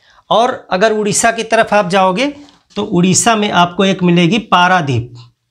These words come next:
अभी नई बनी है पारादीप।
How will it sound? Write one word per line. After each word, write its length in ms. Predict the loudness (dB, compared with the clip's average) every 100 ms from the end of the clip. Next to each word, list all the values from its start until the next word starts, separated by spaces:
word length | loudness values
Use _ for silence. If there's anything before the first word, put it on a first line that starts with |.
| _ _ _ -6
अभी 200 | 0 2
नई 280 | 4 4 2
बनी 260 | 2 2 2
है 180 | 0 -6 -10 _ _ _ _ _ _ _ _ _
पारादीप। 840 | 0 2 2 2 0 2 2 0